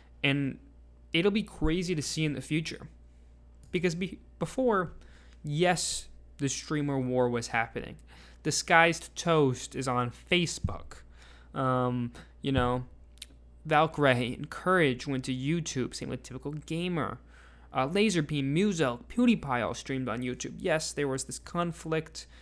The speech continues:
Some started as YouTubers and just started streaming. Others were poached. <laughs> Uh, I don't know if that's the right term. Given a lot of money. So,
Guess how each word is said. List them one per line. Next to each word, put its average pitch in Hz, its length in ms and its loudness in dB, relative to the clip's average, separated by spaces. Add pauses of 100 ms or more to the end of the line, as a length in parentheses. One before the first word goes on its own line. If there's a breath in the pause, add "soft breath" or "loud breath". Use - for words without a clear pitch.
Some 165 480 0
started 147 360 0
as 139 120 -2
YouTubers 151 400 -2
and 135 120 -2
just 131 220 -4 (340)
started 131 380 -2
streaming. 214 600 2 (460 loud breath)
Others 170 440 0
were 160 80 0
poached. - 680 -8
<laughs> - 60 -20 (920 loud breath)
Uh, 127 220 2
I 143 100 4
don't 135 80 2
know 120 80 2
if 113 80 -4
that's 120 160 0
the 120 80 0
right 117 240 0
term. 117 320 -8 (220 loud breath)
Given 156 220 6
a 147 60 4
lot 127 160 6
of 113 120 -8
money. - 240 -6 (840 loud breath)
So, 151 480 0